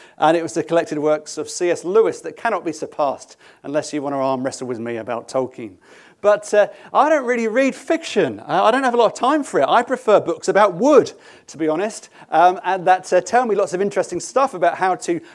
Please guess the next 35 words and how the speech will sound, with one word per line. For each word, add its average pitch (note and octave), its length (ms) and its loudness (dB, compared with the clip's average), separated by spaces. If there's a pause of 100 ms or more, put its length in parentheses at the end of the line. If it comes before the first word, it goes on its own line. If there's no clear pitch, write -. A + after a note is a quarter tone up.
(100)
pile F3 680 2 (160)
my G#3 240 2
wood D4 340 -4
pile. C3 480 -2
And, E3+ 240 -2
uh, F3+ 160 2 (220)
did A#3+ 180 -8
you B3 80 -6
know D#3+ 160 4
that G#3 100 -2
there F#3+ 120 0
are - 20 0
seven F#3+ 300 -4
different E3 240 -14
types D3 220 0
of G#3+ 100 2
axe? - 480 -2 (240)
There G3+ 120 6
are G3+ 60 6
four B3 260 2
types G3+ 280 2
of A#3 100 0
chainsaw. B3 580 -2 (200)
Fascinating A3 840 0
stuff - 360 0
like F3+ 200 4
that. E3+ 380 0
Ash B3 380 0
has F3 180 0
a - 20 -6
water F3+ 300 -4
content G3 500 -6 (240)
of - 140 -4
sixteen B3 420 -4
percent. A#3 500 -6